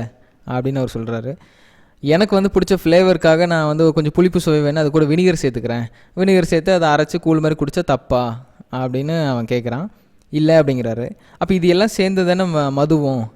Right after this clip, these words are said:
அப்ப மது குடிச்சா ஏன் எல்லாரும் தப்புங்கிறாங்க?" அப்படின்னு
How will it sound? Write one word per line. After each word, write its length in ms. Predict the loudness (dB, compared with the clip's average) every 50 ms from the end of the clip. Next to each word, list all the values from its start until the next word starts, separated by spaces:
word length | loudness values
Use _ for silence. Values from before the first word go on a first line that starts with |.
| -10
அப்ப 180 | -6 -4 -2 0
மது 220 | 2 4 4 4
குடிச்சா 280 | 4 2 2 0 0 -2
ஏன் 260 | -2 0 0 0 0
எல்லாரும் 340 | 2 0 0 0 0 -2 -2
தப்புங்கிறாங்க?" 640 | -2 -2 0 0 0 0 -2 -2 -4 -4 -4 -4 -8 -12 _ _ -20 -14 -10
அப்படின்னு 800 | -6 -4 -4 -4 -4 -4 -4 -4 -4 -4 -4 -4 -2 -2 -4 -4